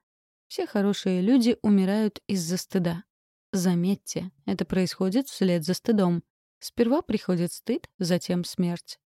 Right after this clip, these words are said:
Когда человек умирает, у него есть две возможности: остаться мертвым либо возродиться к жизни.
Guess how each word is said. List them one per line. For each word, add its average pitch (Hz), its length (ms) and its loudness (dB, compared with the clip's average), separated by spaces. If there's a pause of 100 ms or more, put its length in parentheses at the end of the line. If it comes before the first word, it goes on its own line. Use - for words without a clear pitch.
(180)
Когда 180 380 0
человек 180 420 -2
умирает, 185 540 -2
у 202 100 2
него 190 240 2
есть - 240 -2
две 180 300 0
возможности: 185 760 0 (360)
остаться - 460 -4
мертвым 262 680 0
либо 185 340 2
возродиться 175 640 0
к 202 80 -2
жизни. 180 400 0